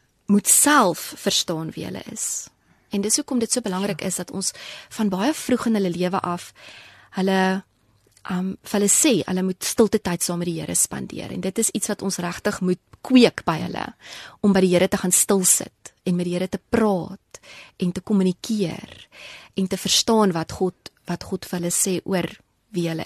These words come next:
Speaker 1: is. En dit is belangrik dat ons ons kinders toelaat om self besluite te neem, verantwoordelikheid te vat vir daai besluite. Ons moet luister na hulle opinies en hulle perspektief. Ons is geneig om dit nie te doen nie. Ons is geneig om te dink ons weet beter.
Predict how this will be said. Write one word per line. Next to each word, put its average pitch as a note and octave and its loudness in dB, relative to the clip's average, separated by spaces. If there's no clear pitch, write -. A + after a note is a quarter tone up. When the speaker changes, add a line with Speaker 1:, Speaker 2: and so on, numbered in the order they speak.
Speaker 1:
is. - -4
En C#4+ 4
dit D4+ 6
is - 0
belangrik E4+ -2
dat D4+ -2
ons D4 -2
ons - 0
kinders D4 0
toelaat C4+ 2
om A3+ 2
self D4+ 2
besluite B3+ 2
te G3+ -4
neem, E3 -10
verantwoordelikheid A#3 4
te G3+ -4
vat F#3 -10
vir G3 -10
daai E3+ -6
besluite. - -4
Ons - -4
moet - -2
luister A3 0
na G3 -2
hulle F#3 0
opinies F#3 -4
en F#3 -2
hulle F3+ -4
perspektief. F#3 -4
Ons G#3+ 0
is A3 2
geneig F#3 -2
om G#3+ 0
dit F3+ -2
nie F3 -4
te F#3+ 0
doen E3+ -2
nie. E3+ -2
Ons F#3 -4
is G3 2
geneig G3+ 2
om B3 2
te G3+ 2
dink F3 0
ons G3 0
weet F3+ 0
beter. D#3 -6